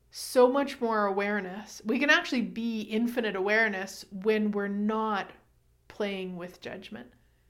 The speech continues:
But if we're judging it, we're shutting off our awareness. We're putting what I call blinders on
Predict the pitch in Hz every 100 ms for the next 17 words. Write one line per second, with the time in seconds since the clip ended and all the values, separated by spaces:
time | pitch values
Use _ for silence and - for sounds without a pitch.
0 | _ _ _ _ - 196 214 208 214 185
1 | 247 277 285 226 202 190 - 208 202 190
2 | - 226 226 202 190 185 180 190 233 196
3 | 190 214 - 285 285 226 202 214 214 190
4 | 202 240 269 339 302 262 220 226 202 208